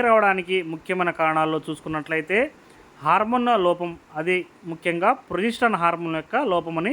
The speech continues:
రైతులు అర్థం చేసుకోవాలి. పాడి పశువు యొక్క చూడి కాలం పూర్తవడానికి ప్రొజెస్ట్రాన్ ఖచ్చితంగా పాడి పశువు శరీరంలో తగినంత కావాల్సి ఉంటుంది. రెండవ కారణం చూసుకున్నట్లయితే పోషణ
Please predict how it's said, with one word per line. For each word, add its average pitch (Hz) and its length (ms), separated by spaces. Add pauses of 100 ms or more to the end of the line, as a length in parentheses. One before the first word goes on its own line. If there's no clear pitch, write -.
(160)
రైతులు 165 300 (240)
అర్థం 160 280
చేసుకోవాలి. 160 540 (600)
పాడి 185 280
పశువు 214 280
యొక్క 185 200 (480)
చూడి 226 300
కాలం 185 300
పూర్తవడానికి 160 680 (540)
ప్రొజెస్ట్రాన్ 190 580
ఖచ్చితంగా 165 460 (140)
పాడి 165 260
పశువు 165 320
శరీరంలో 160 440 (540)
తగినంత 202 460 (420)
కావాల్సి 165 440
ఉంటుంది. 147 440 (1080)
రెండవ 190 240 (360)
కారణం 180 380
చూసుకున్నట్లయితే 165 720 (500)
పోషణ 190 340